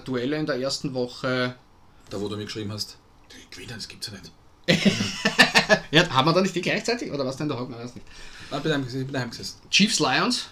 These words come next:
Speaker 1: Ich meine, also ich mag die Lions sehr gern. Ich befürchte, dass die Chiefs eine Nummer zu groß sind. Vor allem, äh, in Kansas City. Hm,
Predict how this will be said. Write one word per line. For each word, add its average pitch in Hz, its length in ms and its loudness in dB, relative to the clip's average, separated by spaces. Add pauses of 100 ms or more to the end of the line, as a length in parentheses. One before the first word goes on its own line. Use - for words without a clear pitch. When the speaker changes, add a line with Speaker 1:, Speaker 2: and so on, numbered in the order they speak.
(120)
Speaker 1:
Ich 131 80 -12
meine, 143 300 -6
also 131 180 -6 (160)
ich 151 140 -4
mag 143 160 -2
die 143 60 -6
Lions 131 260 -4
sehr 127 100 -6
gern. 123 240 -6
Ich 123 120 -10
befürchte, 160 460 -6
dass 135 140 -10
die 131 100 -12
Chiefs 143 260 -6
eine 143 100 -4
Nummer 143 140 -6
zu 127 120 -10
groß 120 300 -6
sind. 156 240 -4 (320)
Vor 117 200 -6
allem, 143 340 4 (200)
äh, 120 200 -10
in 123 80 0
Kansas 123 320 -4
City. 131 320 -8 (920)
Hm, 151 340 -2